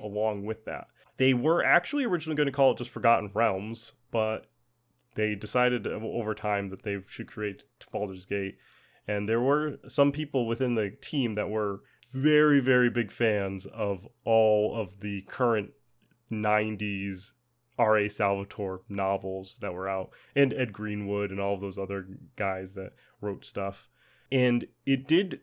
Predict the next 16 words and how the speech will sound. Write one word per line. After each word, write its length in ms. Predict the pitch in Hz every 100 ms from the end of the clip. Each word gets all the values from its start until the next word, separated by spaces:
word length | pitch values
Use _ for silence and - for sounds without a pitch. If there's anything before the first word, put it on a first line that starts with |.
| 120
draw 400 | 147 156 170 147
very, 340 | 131 147 180
very 240 | 160 170
heavily, 500 | 147 135 120 120 123
the 180 | 101 120
original 260 | 117 110 113
Baldur's 340 | 110 104 104
Gate, 280 | 101 107 107 -
on 500 | 120 117 113 113 117
Wasteland, 720 | 120 123 - 98 92 101 131 - _
especially 760 | 123 - 147 - 196 208 196 - -
the 80 | 131
whole 240 | - 135
philosophy 760 | 135 120 110 110 - - 123 113
of, 180 | -
like, 400 | 101 101 101 -